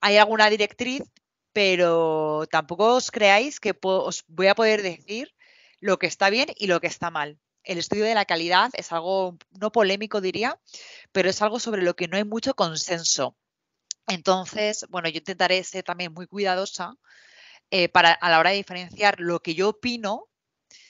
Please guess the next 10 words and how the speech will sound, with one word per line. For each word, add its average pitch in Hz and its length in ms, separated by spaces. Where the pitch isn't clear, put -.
de, 170 720
de 180 120
las 160 180
cosas 202 380
que 180 120
ya 165 100
se 180 120
dan 165 200
por 165 160
sentado, 143 540